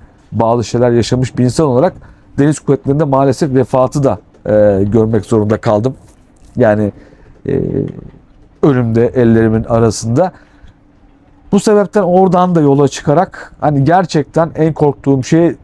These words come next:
teknemde birisinin hayatını kaybetmesi olur. Allah böyle bir şey göstermesin. Tabii herkes için, e, kimse bunun böyle bir şey istemez. En korkacağım şey deyince aklıma bu geliyor.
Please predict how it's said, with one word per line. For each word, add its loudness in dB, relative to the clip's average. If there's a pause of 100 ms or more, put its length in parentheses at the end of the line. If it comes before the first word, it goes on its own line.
(260)
teknemde 0 (120)
birisinin -2
hayatını 0
kaybetmesi -2
olur. 2 (960)
Allah 0
böyle 2
bir -10
şey -2
göstermesin. -2
Tabii 0
herkes 0
için, -8 (220)
e, -4 (320)
kimse -2
bunun 0
böyle 4
bir -2
şey 0
istemez. 0
En 0
korkacağım 0
şey -2 (500)
deyince 2
aklıma -2
bu 2
geliyor. 2